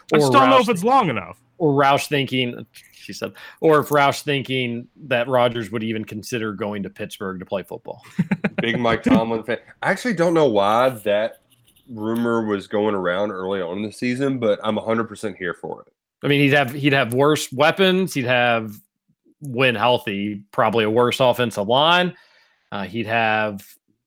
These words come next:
Speaker 2: a
Speaker 3: Much better
Speaker 2: similar,
Speaker 3: defense to help
Speaker 2: uh,
Speaker 3: him.
Speaker 2: a similar defense. I mean, Green Bay's defense, that was a hell of an effort last night from them, for what it's worth. And they don't have, you know, Zadarius is gonna be out probably till the playoffs. Jaire is out.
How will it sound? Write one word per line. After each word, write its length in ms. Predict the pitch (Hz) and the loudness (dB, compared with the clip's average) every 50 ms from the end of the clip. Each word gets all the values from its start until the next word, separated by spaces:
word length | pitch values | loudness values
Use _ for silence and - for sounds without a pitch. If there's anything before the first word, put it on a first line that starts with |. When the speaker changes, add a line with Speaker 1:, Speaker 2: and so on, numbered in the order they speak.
| - | -6
Speaker 2:
a 140 | 120 139 120 | -2 0 0
Speaker 3:
Much 160 | 135 131 - | -2 -2 -2
better 140 | 185 190 175 | -4 -2 0
Speaker 2:
similar, 320 | 190 190 180 165 151 139 135 123 | 2 2 4 4 2 2 0 -4
Speaker 3:
defense 100 | 107 _ _ | -8 _ _
to 60 | 101 | -10
help 200 | 95 101 95 92 | -6 -4 0 2
Speaker 2:
uh, 80 | 180 170 | 2 2
Speaker 3:
him. 100 | 160 156 - _ _ _ _ _ _ _ _ - | 2 0 -8 _ _ _ _ _ _ _ _ -2
Speaker 2:
a 180 | 190 180 160 | 0 0 0
similar 520 | - - - 214 226 214 196 170 156 143 127 | 0 -2 0 0 2 4 4 4 4 4 2
defense. 400 | 104 131 123 123 - - 151 151 | 0 -4 -6 -6 -4 -4 -4 -2
I 40 | 160 | -2
mean, 120 | 170 170 | -2 -2
Green 160 | 165 226 269 | -2 -4 -2
Bay's 200 | 254 262 226 139 | 0 0 0 0
defense, 440 | 110 127 147 143 - 139 117 - - _ - - | -2 -4 -4 -2 -2 -4 -6 -6 -12 _ -14 -6
that 140 | 117 120 | -4 -4
was 160 | 135 165 175 123 | -4 -4 -8 -4
a 40 | |
hell 160 | 104 117 123 117 | -2 0 0 0
of 60 | 110 | 0
an 40 | 110 | -2
effort 320 | 117 117 - 120 117 113 | -4 -4 -2 -4 -4 0
last 240 | 120 120 120 117 - | 2 0 0 0 -2
night 260 | 123 135 143 - - | -4 -4 -4 -6 -8
from 160 | - 107 101 | -10 -8 -8
them, 240 | 101 104 104 101 101 _ - - _ _ _ | -8 -8 -8 -10 -14 _ -20 -20 _ _ _
for 140 | - 180 175 | 0 4 4
what 80 | 175 160 | 6 4
it's 120 | 147 156 165 | 4 2 2
worth. 280 | 185 185 170 160 - - - - | 4 4 4 2 -2 -16 -4 0
And 100 | 156 160 | 2 4
they 60 | 180 | 6
don't 100 | 196 180 | 6 6
have, 180 | 175 165 151 | 6 4 4
you 80 | 156 151 | 2 -2
know, 80 | 123 113 | -4 -4
Zadarius 680 | 101 98 110 95 131 143 151 151 147 147 147 135 - - | -6 -10 -8 -2 2 4 6 6 6 6 4 2 0 -4
is 100 | 131 117 | -4 -4
gonna 160 | 139 135 131 | -2 -2 0
be 160 | 123 135 131 | 0 2 2
out 400 | 127 127 127 127 131 131 - _ _ | 4 4 4 4 2 2 -2 _ _
probably 800 | - - 110 101 110 120 117 120 123 123 123 123 120 120 113 - | -12 -8 -6 -2 0 0 0 0 -2 -4 -2 -2 -4 -6 -8 -10
till 160 | - - 120 113 | -8 -8 -6 -6
the 80 | 117 | -6
playoffs. 880 | - - - 117 117 120 120 120 120 120 117 117 - - - - - - - - - 110 110 107 110 110 104 - _ - _ | -8 -4 -2 0 0 2 2 2 2 2 0 -2 -6 -18 -20 -20 -20 -20 -20 -18 -16 -16 -14 -14 -16 -16 -18 -20 _ -20 _
Jaire 800 | - 123 107 107 107 110 117 131 135 135 131 127 127 131 127 | -6 -4 -4 -4 -4 -2 2 4 4 6 6 4 4 4 2
is 120 | 131 120 113 | 0 0 0
out. 380 | 117 120 127 123 123 123 120 | 2 2 4 4 4 4 2